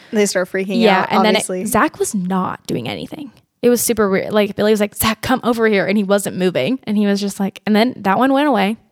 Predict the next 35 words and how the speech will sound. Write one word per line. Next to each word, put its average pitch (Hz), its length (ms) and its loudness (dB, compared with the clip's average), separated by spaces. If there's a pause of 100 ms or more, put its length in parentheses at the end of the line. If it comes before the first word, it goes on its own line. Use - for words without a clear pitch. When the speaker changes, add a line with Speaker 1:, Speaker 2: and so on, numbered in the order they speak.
(320)
Speaker 2:
And 220 160 2
then 208 280 0 (120)
two 247 240 4
of 180 80 -2
them 165 180 -6
came 233 400 -10 (100)
and 202 120 -2
were 196 80 -2
standing 190 320 -4
in 156 80 -6
the 131 80 -4
doorway. 101 500 -2
And 226 220 4
then 202 420 2 (220)
the 202 80 -2
second 240 340 0
one 247 300 0 (240)
went 202 180 2
away 233 420 2 (180)
and 208 120 4
then 190 120 2
came 214 240 -2
back 208 220 2
up. 196 240 0
And 202 100 0
it, 175 120 0
this 190 180 2
time 220 100 0
it 190 40 0
was, 190 120 2
like, - 200 -2
up - 180 0
by 196 160 0
the 190 100 -6
ceiling. 180 640 -2